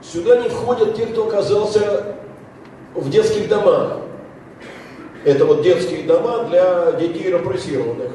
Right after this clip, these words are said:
с полутюремным режимом. Понимаете, я, э, знаю расчёты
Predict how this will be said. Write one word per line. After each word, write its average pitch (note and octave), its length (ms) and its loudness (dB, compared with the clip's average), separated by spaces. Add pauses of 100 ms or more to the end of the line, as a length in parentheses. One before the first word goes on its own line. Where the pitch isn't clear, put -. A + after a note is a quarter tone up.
(200)
с - 60 -20
полутюремным C#3 720 2
режимом. C3+ 380 0 (4000)
Понимаете, B3+ 400 0
я, - 500 2
э, C5 320 -4 (760)
знаю G3+ 600 -6 (260)
расчёты - 800 -2